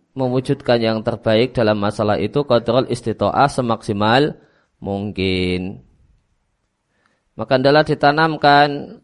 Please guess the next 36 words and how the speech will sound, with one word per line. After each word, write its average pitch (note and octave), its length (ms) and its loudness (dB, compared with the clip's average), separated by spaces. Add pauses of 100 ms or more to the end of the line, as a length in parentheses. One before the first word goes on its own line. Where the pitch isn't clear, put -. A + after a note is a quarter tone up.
(140)
ketika B2 400 -2
masih B2 320 -2
usia A2+ 320 -2
belia B2 480 2
menghormati B2 640 -2
yang G#2+ 160 0
lebih G2 320 -2
tua. F2 480 -4 (560)
Ditanamkan A#2 720 -2
kepada G#2 420 0 (680)
kakak A2+ 400 0
yang G#2+ 240 0
lebih G#2+ 240 -2
tua A#2 480 2
untuk A#2 400 -6
ataf B2 320 -2 (160)
sayang G#2+ 480 2
kepada G2+ 400 0
yang A#2+ 400 2 (560)
kecil A2+ 400 -2
dan G2+ 160 0
yang F#2 160 -2
muda. - 720 -10
Dan G2+ 160 -6
itu G2 160 -2
adalah G#2 320 0
pra-, G2+ 320 -6
me-, G2+ 320 -4
dalam G#2 240 -4
rangka A#2 320 -2
mempraktekkan G#2 640 -6
hadis G2 320 -6
Rasulullah G2+ 480 -4
sallallahu F#2 480 -4
alaihi F#2+ 160 -4
wasallam, A#2+ 360 2